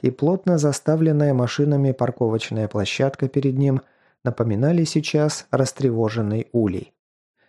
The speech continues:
Здесь, как на митинге, собралась внушительная толпа родителей, пытаясь прорваться в огороженную полицейским кордоном дверь института, где, по слухам, утром состоялся теракт.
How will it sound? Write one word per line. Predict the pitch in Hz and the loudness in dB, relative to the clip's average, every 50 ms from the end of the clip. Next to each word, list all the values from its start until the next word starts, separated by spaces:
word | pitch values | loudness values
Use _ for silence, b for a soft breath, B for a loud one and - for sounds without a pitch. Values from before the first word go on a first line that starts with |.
| _ _ - | _ _ -4
Здесь, | 127 127 131 151 190 208 190 - | -4 -2 0 0 0 0 0 0
как | - 170 175 160 - | -2 -2 -2 0 0
на | 165 151 | 2 2
митинге, | 156 190 214 196 - 131 110 104 95 95 | 2 2 2 0 0 -2 -2 -2 -4 -6
собралась | - - 127 113 131 143 147 165 190 190 - - | -4 -4 -2 0 0 2 2 2 2 0 0 -4
внушительная | - 131 135 135 135 - 190 190 - - 160 156 156 156 143 | -4 -2 0 0 0 0 -2 -2 0 0 0 2 2 2 0
толпа | - 139 139 139 139 - 147 143 | 0 0 0 0 0 0 0 2
родителей, | 143 143 143 143 175 175 160 - 151 147 143 135 | 2 0 0 0 0 0 0 0 2 2 2 0
пытаясь | 127 - - 113 - 151 156 156 151 - - | 0 -2 -4 -2 0 0 2 2 0 -2 -4
прорваться | - 123 127 117 117 117 143 165 170 165 - 156 143 | -2 -2 0 0 0 -2 -2 -2 -2 -2 -4 -2 0
в | 139 | 0
огороженную | 143 131 131 120 147 170 170 165 160 156 151 147 143 | 0 2 2 2 2 2 2 2 2 2 2 2 2
полицейским | 139 - 123 127 123 - - 147 147 - - - 135 127 120 | 0 0 0 0 0 0 -2 -2 -2 -2 -2 -2 -2 -2 -2
кордоном | - 120 120 123 131 143 147 143 139 131 127 | -2 -4 -2 0 0 0 2 2 2 0 0
дверь | 117 117 131 143 139 139 - - | 0 0 0 0 0 0 -2 -2
института, | 131 127 - - - 131 - 151 156 135 - 104 - b b b b b b b b b b b | -2 -2 -4 -6 -6 -4 -2 -2 -2 0 -2 -4 -6 b b b b b b b b b b b
где, | 135 139 202 220 | -2 0 0 0
по | - - 135 | 2 0 -2
слухам, | 131 - - 143 180 185 - 185 185 180 180 | -2 -2 0 0 0 0 0 0 0 0 0
утром | - 120 135 151 - 156 160 165 165 | 0 -2 -2 0 0 0 0 0 0
состоялся | 151 - 131 127 - - 117 107 104 101 98 101 110 - - 113 | -2 -2 -4 -6 -4 -6 -6 -4 -4 -4 -4 -4 -4 -6 -6 -8
теракт. | - - 120 117 110 101 92 - - - - | -4 -2 -2 -2 -2 -2 -4 -6 -12 -20 -20